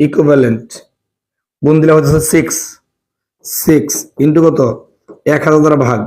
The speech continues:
six into ten inverse three মোল, সরাসরি লেখা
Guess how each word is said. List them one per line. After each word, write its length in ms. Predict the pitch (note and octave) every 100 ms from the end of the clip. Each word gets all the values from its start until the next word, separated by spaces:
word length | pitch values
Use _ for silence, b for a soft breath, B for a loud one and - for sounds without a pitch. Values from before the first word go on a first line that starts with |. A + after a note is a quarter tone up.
| - _ _ _
six 140 | - C#3+ D#3
into 120 | D#3
ten 100 | D#3+ D#3
inverse 240 | D3+ D3 -
three 200 | E3 F3 D#4 - _ _ - C3+
মোল, 180 | C#3 A#2+ G#2 - b b b -
সরাসরি 340 | D#3 D#3+ C#3+
লেখা 120 | C#3+